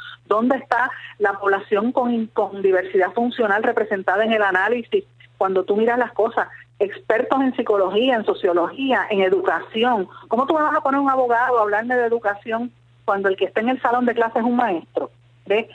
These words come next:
Y ese tipo de perspectiva que los medios tradicionales corporativos no ofrecen es lo que hace que el pueblo se vaya distanciando y le coge. La gente está clara en lo que es la,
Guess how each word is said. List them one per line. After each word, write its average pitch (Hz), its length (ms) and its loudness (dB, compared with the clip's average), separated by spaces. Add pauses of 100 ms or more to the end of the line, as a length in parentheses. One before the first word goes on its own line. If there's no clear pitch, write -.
(200)
Y 214 140 2
ese 254 220 0
tipo 320 260 2
de 302 100 2
perspectiva 277 880 0 (400)
que 208 140 2
los 196 100 2
medios 202 360 0
tradicionales 254 720 0
corporativos 240 680 0
no 208 360 0
ofrecen 240 720 -2 (340)
es 214 120 -2
lo 240 120 2
que 262 80 0
hace 254 240 -2
que 208 60 2
el 185 100 2
pueblo 226 500 2
se 185 140 2
vaya 185 400 2
distanciando 196 1080 0 (360)
y 220 80 0
le 196 140 2
coge. 233 400 0 (1300)
La 180 180 0
gente 214 280 2
está 320 240 -4
clara 254 320 0
en 247 100 0
lo 214 100 0
que 208 80 0
es 196 60 -2
la, 226 200 0